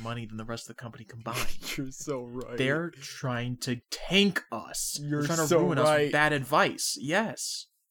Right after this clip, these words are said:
Speaker 2: I think, you know what? We, we've got, we've got a lot of clout, right?
Speaker 1: Yeah.
Speaker 2: I don't
Speaker 1: Of
Speaker 2: think we
Speaker 1: course.
Speaker 2: need Hulu anymore. I think we're
Speaker 1: No.
Speaker 2: beyond Hulu.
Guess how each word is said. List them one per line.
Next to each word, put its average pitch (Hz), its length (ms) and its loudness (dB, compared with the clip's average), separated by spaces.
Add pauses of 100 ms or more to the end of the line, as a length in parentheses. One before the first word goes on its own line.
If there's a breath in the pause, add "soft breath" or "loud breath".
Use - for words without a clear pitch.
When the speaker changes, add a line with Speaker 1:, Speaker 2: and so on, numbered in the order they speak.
(100)
Speaker 2:
I 151 340 2 (100)
think, 143 340 -2 (160)
you 156 100 -4
know 170 100 4
what? 196 220 4 (1300)
We, 196 160 2
we've 302 220 -2
got, 151 420 6
we've 190 160 -2
got 156 160 6
a - 20 6
lot 123 160 4
of 117 60 -6
clout, 113 380 -4 (500)
right? 135 320 -6
Speaker 1:
Yeah. 170 200 -6 (880)
Speaker 2:
I 202 40 -6
don't 240 80 -4
Speaker 1:
Of - 60 -6
Speaker 2:
think 254 100 -2
we 254 80 -2
Speaker 1:
course. 220 40 -4
Speaker 2:
need 220 200 0
Hulu 233 280 -2
anymore. 120 420 -4 (920)
I 156 140 2
think 240 220 -2
we're 254 100 2
Speaker 1:
No. 175 60 0
Speaker 2:
beyond 170 480 6
Hulu. 110 360 -4